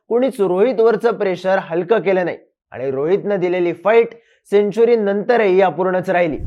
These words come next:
अगदी पहिल्या इनिंग पासून दुसऱ्या इनिंग मध्येही चेन्नईवर प्रेशर टाकण्याचा, प्रेशर वाढवण्याचा चान्स असताना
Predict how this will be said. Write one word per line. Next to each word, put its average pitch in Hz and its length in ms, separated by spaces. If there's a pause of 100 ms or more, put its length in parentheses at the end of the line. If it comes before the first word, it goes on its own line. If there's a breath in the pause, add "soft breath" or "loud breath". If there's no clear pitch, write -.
(100)
अगदी 208 280
पहिल्या 214 440
इनिंग 240 280
पासून 190 460
दुसऱ्या 190 360
इनिंग 190 320
मध्येही 156 520
चेन्नईवर 156 580
प्रेशर 139 460
टाकण्याचा, 143 600
प्रेशर 123 360
वाढवण्याचा 156 680
चान्स 170 440
असताना 202 460